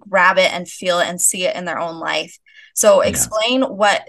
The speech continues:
Speaker 1: that looked like for you. What was the promise that you had at the very beginning as you were growing a business, you're a dad? What was
Speaker 2: Yep.
Speaker 1: the promise that enabled you to do both?
Speaker 2: Well, um,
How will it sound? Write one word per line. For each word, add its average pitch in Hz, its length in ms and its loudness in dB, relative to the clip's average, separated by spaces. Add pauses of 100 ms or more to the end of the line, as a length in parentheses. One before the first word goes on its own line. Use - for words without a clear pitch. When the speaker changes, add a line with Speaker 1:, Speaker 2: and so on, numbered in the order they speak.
(120)
Speaker 1:
that 180 320 -2
looked 190 240 -2
like 175 220 -6
for 185 100 -12
you. 156 220 -14
What 202 180 -2
was 285 280 0
the 190 120 0
promise 180 720 -4
that - 140 -10
you 175 240 -10
had 175 320 0
at - 80 -10
the 156 80 -6
very 160 240 -6
beginning 156 640 -8
as 165 280 -6 (300)
you 170 380 -12
were 170 80 -10
growing 208 280 2
a 240 60 -2
business, 180 520 -6
you're 196 160 -2
a 240 40 0
dad? 170 420 0 (300)
What 190 260 2
was 269 140 2
Speaker 2:
Yep. - 80 -2
Speaker 1:
the 220 120 -8 (100)
promise 202 460 -2
that 175 220 -2
enabled 185 380 -6
you 175 140 -10
to 165 120 -14
do 160 200 -14
both? 208 420 -6 (1080)
Speaker 2:
Well, - 300 -2 (280)
um, 104 420 2